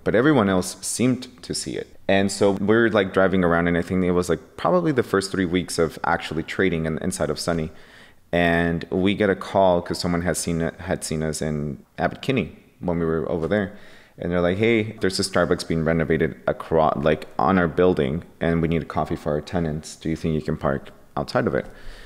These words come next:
And we were like, "Sure, we'll do it. I mean, what, we're gonna do five hundred,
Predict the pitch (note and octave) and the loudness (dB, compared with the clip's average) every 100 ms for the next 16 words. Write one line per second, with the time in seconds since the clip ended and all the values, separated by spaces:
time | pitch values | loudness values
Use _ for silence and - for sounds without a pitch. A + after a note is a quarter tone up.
0 | - - - D#2+ D2+ D2+ C#2 C2+ - - | -20 -8 0 2 2 2 0 -4 -10 -4
1 | D2 D2 C#2 - - C#3 B2 - - F2+ | -2 2 0 0 2 2 0 -8 -6 -4
2 | D#2+ D#2 F2 D#2 B1+ D#2 D#2+ - - D#2 | 0 2 2 0 -2 0 0 0 0 0
3 | D2+ D2 - - - - C#2 - - C2 | 0 -2 -4 -12 -20 -8 -8 -8 -4 -4
4 | B1+ C2 C2+ - | -4 -8 -4 -6